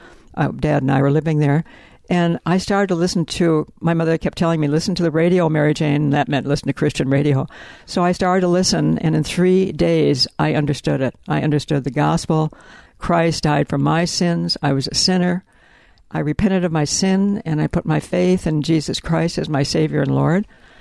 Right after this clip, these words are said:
And that was in three days, and Dad would come home, and he'd say, "What's going on with you? You seem so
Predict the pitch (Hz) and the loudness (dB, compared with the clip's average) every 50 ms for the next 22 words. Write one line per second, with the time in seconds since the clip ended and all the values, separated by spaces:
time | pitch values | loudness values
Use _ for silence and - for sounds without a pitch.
0 | - - _ _ - - - - 175 175 170 175 190 - 190 170 - 185 170 - | -20 -20 _ _ -20 -18 -8 -2 0 0 2 2 0 0 0 0 0 -2 -2 0
1 | - 190 185 180 190 202 214 214 - 190 160 185 185 185 190 180 175 - - 175 | 2 2 2 4 2 2 2 2 2 0 0 2 2 0 0 0 -2 0 0 0
2 | 160 165 180 190 208 185 143 165 160 - - 170 160 202 220 - - 190 190 185 | 2 2 2 2 2 2 0 0 0 0 0 0 0 0 -2 -2 -2 -2 -2 0
3 | 190 185 202 233 320 381 320 - 170 156 151 156 - - 165 202 240 - - 165 | 0 2 2 2 2 0 0 2 2 2 2 2 2 0 0 -2 0 -2 -4 -6
4 | - | -6